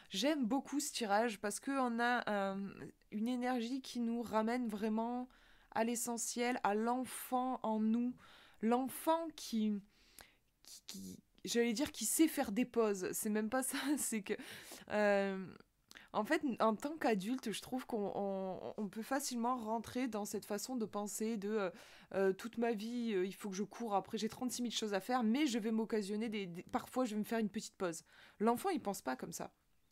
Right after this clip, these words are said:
C'est comme si sa vie, c'était tout le temps une grosse pause, en fait. C'est-à-dire que il se, il s'autorise. En fait, moi, pour moi, quand un,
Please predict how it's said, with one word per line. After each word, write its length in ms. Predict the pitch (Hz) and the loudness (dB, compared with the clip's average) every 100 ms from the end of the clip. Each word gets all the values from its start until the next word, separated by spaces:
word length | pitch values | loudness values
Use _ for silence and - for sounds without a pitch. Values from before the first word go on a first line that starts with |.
| _ - - | _ -20 -18
C'est 100 | - | -6
comme 120 | 254 | -4
si 120 | 262 208 | -4 2
sa 160 | 202 | 2
vie, 100 | 196 | 2
c'était 280 | 294 202 - | -4 -10 -10
tout 120 | - | -12
le 60 | 202 | -4
temps 100 | 277 | -2
une 100 | 226 | 0
grosse 280 | 175 202 - | -2 -4 -2
pause, 320 | 240 220 185 | 0 2 0
en 80 | 170 | -2
fait. 140 | 196 | -4
C'est-à-dire 500 | - 202 202 262 - | -2 -2 0 -2 -2
que 200 | - 196 - - - - | -4 -4 -6 -20 -16 0
il 200 | 254 247 | 2 2
se, 920 | 226 - 226 214 196 190 190 185 185 - | 0 0 2 4 4 2 2 2 0 -4
il 100 | 185 | -6
s'autorise. 800 | - 220 208 180 247 269 170 - - _ _ _ _ _ _ _ | -4 -4 -2 -2 0 -2 -4 -12 -20 _ _ _ _ _ _ _
En 60 | - | -6
fait, 180 | 269 262 _ _ 196 | -4 -4 _ _ -4
moi, 360 | 208 226 320 | 0 2 0
pour 140 | 254 233 | 0 -2
moi, 180 | 311 | -2
quand 220 | 294 220 220 | -2 -4 -2
un, 180 | 208 | -2